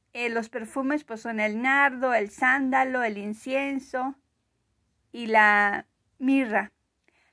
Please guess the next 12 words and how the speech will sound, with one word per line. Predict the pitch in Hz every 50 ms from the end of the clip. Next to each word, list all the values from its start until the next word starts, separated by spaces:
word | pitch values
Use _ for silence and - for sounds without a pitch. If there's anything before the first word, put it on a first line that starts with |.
| _ _ -
Las | - 262 269 262 262 -
piedras | - 330 302 311 311 311 339 320 -
preciosas | - 320 311 311 311 - 330 311 311 311 311 339 320 339 330
son | - - 254 262 269 269
el | 269 254 240 214 196
hierro, | 240 247 254 269 269 262 262 277 262
el | 254 220
plutonio, | - - 214 208 196 - - 240 254 269 254 262 269 262 233
el | 214 208 214 226
ópalo, | 240 247 247 _ - 262 254 254 254 247
el | 240 220 208
rubí | - 220 214 196 233 277 349 -